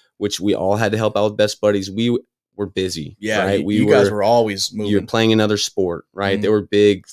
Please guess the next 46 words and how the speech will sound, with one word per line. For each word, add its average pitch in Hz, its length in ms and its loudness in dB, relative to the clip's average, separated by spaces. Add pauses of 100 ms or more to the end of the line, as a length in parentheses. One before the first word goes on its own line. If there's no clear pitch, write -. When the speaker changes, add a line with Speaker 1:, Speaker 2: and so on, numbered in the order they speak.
(100)
Speaker 1:
you 98 140 -4
know, 95 60 2
Speaker 2:
Track. 101 220 2
Speaker 1:
two 113 140 2
sport 104 320 0
athletes. 98 540 -4
Yeah, 98 160 0
I 95 100 -2
wrestled 98 640 -2
and 95 100 -6
played 98 220 -4
baseball, 104 680 0
and 95 120 0
Speaker 2:
Yep. 73 120 -4 (340)
Speaker 1:
you're 117 200 0
doing 120 280 4
something 104 360 0
else. 98 200 -4
You're 101 100 -2
not 98 180 -6
just 95 240 -8
chilling, 90 340 -4
or 117 180 4
you're 123 160 4
in 113 80 2
the 95 60 0
weight 90 240 2
room. 76 260 -10
Speaker 2:
Yeah. 90 240 -8 (380)
Speaker 1:
You 101 80 -2
know, 95 240 0
'cause 104 180 -4
it, 95 120 2
we 113 120 0
were, 127 160 4
we 113 160 -2
had 127 140 0
manned 95 320 0 (560)
voluntary, 92 600 -2 (140)
Speaker 2:
Right. 104 340 0
Speaker 1:
um, 92 480 -2 (120)
Speaker 2:
<laughs> - 140 -8
Speaker 1:
A 110 140 4
hour 98 220 4
lifting. 95 500 -2 (100)
Speaker 2:
Yep. 110 240 0